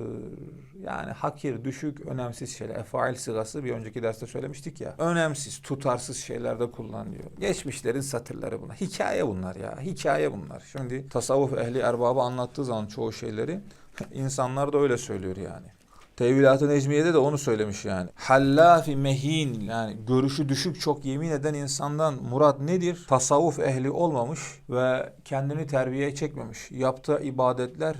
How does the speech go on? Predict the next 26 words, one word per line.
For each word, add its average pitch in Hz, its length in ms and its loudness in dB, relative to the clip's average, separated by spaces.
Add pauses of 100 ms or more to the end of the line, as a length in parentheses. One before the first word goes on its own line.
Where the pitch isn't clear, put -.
riyadan 131 480 2
kurtulmuyor, 131 760 -6
duysunlardan 131 720 -2
kurtulmuyor, 120 720 -6 (520)
ucuptan 139 540 0
kurtulmuyor. 120 540 -6
Her 160 320 4
taraftan 127 400 0
sıkıntı 131 460 -6
içerisinde. 104 640 -8 (320)
Bunlara 127 320 -2
tabi 123 340 -2
olma. 117 340 -2 (460)
Tasavvuf 165 500 2
erbabı 147 440 4
da 165 40 0
ona 131 220 -2
bak 147 300 -2
riyayı 131 360 0
nasıl 127 260 -8
yeneceksin, 113 500 -8
ihlası 131 460 -4
nasıl 147 220 -2
elde 120 200 -2
edeceksin 123 440 -6
diye 110 240 -2